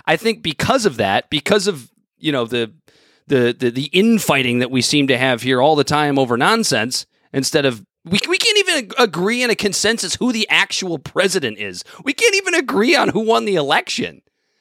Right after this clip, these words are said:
Like, that to me, that is, that is the American weakness. That is the Western weakness right there. And that's what Putin sees.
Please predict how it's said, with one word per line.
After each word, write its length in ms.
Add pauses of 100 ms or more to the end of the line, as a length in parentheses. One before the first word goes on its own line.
(440)
Like, 240
that 440
to 140
me, 360
that 580
is, 280 (120)
that 400
is 160
the 120
American 440
weakness. 500 (360)
That 200
is 140
the 100
Western 400
weakness 480
right 200
there. 280
And 140
that's 280
what 180
Putin 280
sees. 300